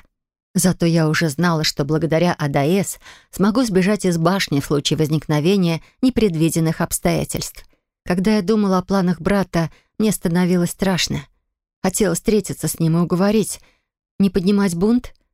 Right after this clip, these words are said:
не возвращать себе престол. Сомнения грызли быстрее, чем подтачивают ножку стула мыши. «У меня будет к тебе особое поручение, о котором никто не должен знать», произнесла я, и девушка подошла ближе.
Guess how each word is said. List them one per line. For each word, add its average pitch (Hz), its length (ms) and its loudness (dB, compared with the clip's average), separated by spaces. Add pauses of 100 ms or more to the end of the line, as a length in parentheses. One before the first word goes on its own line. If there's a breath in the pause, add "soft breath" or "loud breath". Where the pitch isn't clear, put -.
(340)
не 208 120 6
возвращать 202 640 0
себе 196 260 0
престол. 220 540 -2 (1000)
Сомнения 226 520 2
грызли 202 320 2
быстрее, 202 420 2
чем 180 220 -2
подтачивают 185 680 0
ножку 180 300 0
стула 180 320 0
мыши. 180 440 0 (2000)
«У 196 80 2
меня 202 460 4
будет 196 320 -2
к - 60 -14
тебе 185 460 0
особое 175 420 -2
поручение, 165 800 -2
о 170 80 -2
котором 180 380 0
никто 180 320 -2
не 196 140 0
должен 175 340 0
знать», 160 480 -4 (580)
произнесла 190 640 0
я, 196 240 0
и - 140 -4
девушка 185 420 -2
подошла 165 400 0
ближе. 143 400 -4